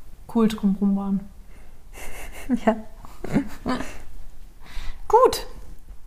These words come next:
Speaker 1: dann vielen Dank für das Interview.
Speaker 2: Gerne.
Speaker 1: Mal gucken, was wir als nächstes uns vornehmen. <laughs> Nee, erstmal jetzt einfach nix. Gell?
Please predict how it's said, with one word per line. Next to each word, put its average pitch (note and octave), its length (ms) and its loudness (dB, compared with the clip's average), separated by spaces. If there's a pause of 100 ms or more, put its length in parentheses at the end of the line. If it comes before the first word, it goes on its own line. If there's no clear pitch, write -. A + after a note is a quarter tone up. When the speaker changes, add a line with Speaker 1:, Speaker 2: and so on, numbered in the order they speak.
(200)
Speaker 1:
dann B3+ 580 6
vielen C#4+ 480 -2
Dank A#3 340 0 (1300)
für - 160 2
das G3 200 2
Interview. B3 560 2 (720)
Speaker 2:
Gerne. B3 320 0 (500)
Speaker 1:
Mal A3 140 2
gucken, A3 260 0
was G#3 160 2
wir G#3 100 2
als G3+ 180 -2
nächstes G#3 440 -2
uns A#3+ 160 0
vornehmen. A#3+ 640 0
<laughs> - 1000 8 (1200)
Nee, F3+ 260 2 (200)
erstmal G#3+ 380 4
jetzt - 280 -4
einfach F#3 460 0
nix. - 320 -4 (1300)
Gell? C4 140 4